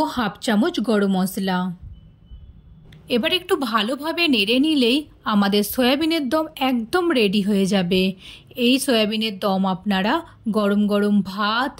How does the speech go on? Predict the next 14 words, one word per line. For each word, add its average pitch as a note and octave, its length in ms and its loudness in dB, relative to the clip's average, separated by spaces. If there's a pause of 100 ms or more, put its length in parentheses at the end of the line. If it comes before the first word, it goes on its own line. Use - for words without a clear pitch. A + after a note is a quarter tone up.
(100)
রুটি, G#3 480 -2 (200)
লুচি, G#3 480 -2 (160)
পরোটার G3+ 500 -2
সাথে G#3+ 320 -4
খেতে G3+ 340 -2
পারেন। F#3 380 -2 (460)
সয়াবিনের C4+ 640 -4
দম A3+ 220 0
আপনারা G#3 420 -2
বাড়িতে G3+ 420 0
একবার C4 340 2
অবশ্যই C4 540 0
ট্রাই G#3 320 2
করুন, F#3+ 300 0